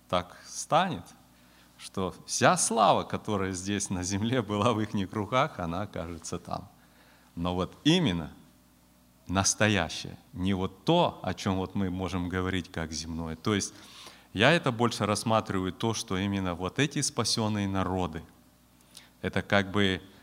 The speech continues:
описание с другой стороны. Это и было, и есть сегодня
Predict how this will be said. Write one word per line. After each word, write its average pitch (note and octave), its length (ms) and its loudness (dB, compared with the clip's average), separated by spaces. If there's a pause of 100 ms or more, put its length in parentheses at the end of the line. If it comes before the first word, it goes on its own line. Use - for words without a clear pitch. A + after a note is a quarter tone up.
(140)
описание A2 640 2
с E2+ 80 -2
другой F2+ 380 -2
стороны. E2+ 600 -4
Это A2 400 -2 (120)
и G2+ 140 2
было, F#2+ 760 2 (720)
и F#2+ 60 -4
есть G2+ 600 -2
сегодня F2 580 -6